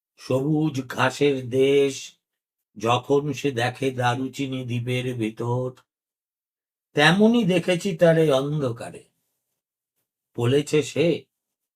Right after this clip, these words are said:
"এতদিন কোথায় ছিলেন?" পাখির নীড়ের মতো চোখ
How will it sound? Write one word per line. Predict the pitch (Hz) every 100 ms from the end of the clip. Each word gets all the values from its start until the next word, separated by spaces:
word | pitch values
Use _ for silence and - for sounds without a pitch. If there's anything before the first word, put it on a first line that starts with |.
| _ _ _
"এতদিন | 98 120 135 151 165 180 190
কোথায় | 165 135 135 - 185 180
ছিলেন?" | - - 113 143 113 85 _ _ _ _ _ _ _ _ _ _ _ -
পাখির | 101 117 - 139 139 131 123
নীড়ের | 113 117 123 139 143 147 135
মতো | 123 117 123
চোখ | 117 110 107